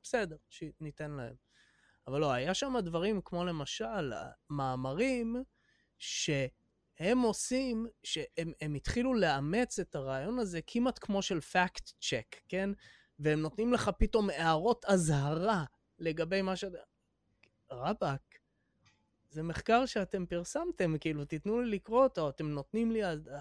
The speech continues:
ה-, הערת אזהרה מראש. אבל מה ש-, מה שרציתי לדבר עליו, זה,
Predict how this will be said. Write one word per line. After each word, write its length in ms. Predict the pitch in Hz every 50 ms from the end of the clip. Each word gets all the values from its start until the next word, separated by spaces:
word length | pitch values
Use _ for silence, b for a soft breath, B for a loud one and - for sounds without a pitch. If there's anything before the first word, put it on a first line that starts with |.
| - - _ _ _ -
ה-, 280 | 147 143 135 - 139 143
הערת 400 | 139 135 131 143 147 143 - 147
אזהרה 360 | 139 135 131 127 127 127 127
מראש. 420 | 127 127 113 117 113 113 - -
אבל 180 | 131 131 143 143
מה 140 | 156 185 202
ש-, 120 | - 240 226 202 175 151 139 127 -
מה 160 | - 147 -
שרציתי 520 | 160 - 208 185 151 - - 180 175 - 165
לדבר 320 | 151 135 135 156 208 247 254 254 240
עליו, 240 | 190 170 160 160 175 - _ _ _ _ _ _ _ _ _ _ _ _
זה, 460 | - 127 131 143 139 139 139 139 135